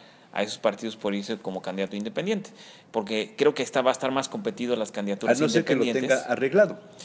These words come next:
Speaker 1: Exacto. Eso puede ser,
Speaker 2: Sí.
Speaker 1: pero, pero sí, sí,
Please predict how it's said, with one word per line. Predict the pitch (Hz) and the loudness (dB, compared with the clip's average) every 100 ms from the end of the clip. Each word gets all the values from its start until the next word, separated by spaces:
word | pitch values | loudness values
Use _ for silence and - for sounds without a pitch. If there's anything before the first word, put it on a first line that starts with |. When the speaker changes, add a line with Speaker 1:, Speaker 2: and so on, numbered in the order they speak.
| - - - - | -20 -20 -20 -12
Speaker 1:
Exacto. | - - - - - - - - - | -8 -8 -8 -18 -18 -20 -20 -20 -10
Eso | 151 156 | -6 4
puede | 135 | 6
ser, | 143 180 | 6 4
Speaker 2:
Sí. | 180 | 4
Speaker 1:
pero, | 135 135 - | 6 6 4
pero | 135 | -4
sí, | 120 98 | -4 -6
sí, | - | -8